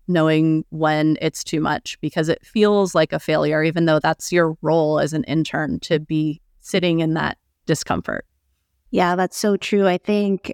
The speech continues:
Speaker 2: reflecting back on the A U A Academy, not only did we have that panel, but we had Doctor Simone Thevasilian gave a great opening lecture about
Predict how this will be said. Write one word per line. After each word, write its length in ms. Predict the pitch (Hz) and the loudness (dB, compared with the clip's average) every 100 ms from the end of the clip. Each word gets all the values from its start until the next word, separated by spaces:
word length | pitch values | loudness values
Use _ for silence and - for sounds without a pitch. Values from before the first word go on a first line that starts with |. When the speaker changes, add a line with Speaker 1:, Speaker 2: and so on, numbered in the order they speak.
| - | -4
Speaker 2:
reflecting 640 | 190 180 196 196 - 190 | -4 -2 -2 -2 -2 -2
back 300 | 185 175 180 | 0 -2 -2
on 220 | 180 170 175 | -4 -2 -2
the 160 | 170 | -2
A 80 | 170 | -2
U 220 | 180 180 | 0 2
A 160 | 175 165 | 0 -2
Academy, 720 | 170 170 180 190 185 185 175 | -4 -4 -2 0 0 0 -2
not 200 | 165 175 | -2 -2
only 280 | 185 185 185 | 0 0 0
did 140 | 185 180 | 0 0
we 100 | 185 | 0
have 240 | 175 170 | 0 0
that 260 | 165 147 - | 0 -2 -6
panel, 560 | - 233 233 208 190 | -4 0 2 0 -2
but 220 | 170 180 - | 0 -2 0
we 120 | 185 | -2
had 500 | 185 185 185 180 175 - _ _ | -2 -2 0 -2 -4 -12 _ _
Doctor 260 | 190 185 | -2 0
Simone 420 | 190 190 190 190 190 | -2 0 2 2 2
Thevasilian 760 | 185 190 - 202 196 190 185 | 0 0 -2 0 2 2 2
gave 180 | 185 180 | 2 2
a 80 | 175 | 0
great 460 | - 185 185 180 - | -2 0 2 0 0
opening 600 | 185 185 196 185 180 170 | 0 0 0 0 0 -2
lecture 560 | 165 175 - 180 170 - | -2 -4 -6 -2 -2 -2
about 580 | 170 190 180 175 175 | -6 -2 0 2 0